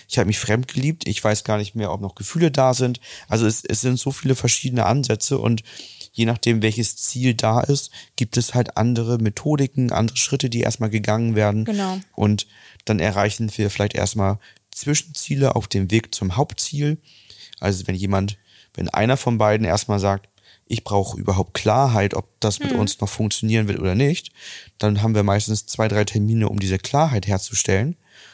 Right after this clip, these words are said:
Speaker 1: Und wenn diese Klarheit hergestellt ist, dann zeigt sich, wie der weitere Weg ist. Dann
Speaker 2: Ja.
Speaker 1: gibt es meistens drei verschiedene Wege. Der erste Weg ist, die beiden trennen sich und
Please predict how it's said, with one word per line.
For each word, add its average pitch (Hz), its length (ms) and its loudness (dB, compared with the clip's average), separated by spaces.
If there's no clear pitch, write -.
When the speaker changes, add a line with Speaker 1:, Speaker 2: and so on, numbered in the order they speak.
Speaker 1:
Und 117 100 0
wenn 123 100 4
diese 110 140 0
Klarheit 151 400 0
hergestellt 101 560 0
ist, 131 220 -2
dann 107 200 2
zeigt 107 340 0
sich, 101 140 -2
wie 110 60 -2
der 98 140 2
weitere 95 340 0
Weg 143 180 0
ist. - 240 -4
Dann 101 120 0
Speaker 2:
Ja. 98 60 2
Speaker 1:
gibt 101 100 -2
es - 100 0
meistens 101 500 0
drei 104 260 0
verschiedene 104 520 0
Wege. 131 300 2
Der 110 100 0
erste 95 360 0
Weg 98 180 -2
ist, - 180 -2
die - 40 -8
beiden 92 360 -2
trennen 98 360 0
sich 143 260 -4
und 95 340 -4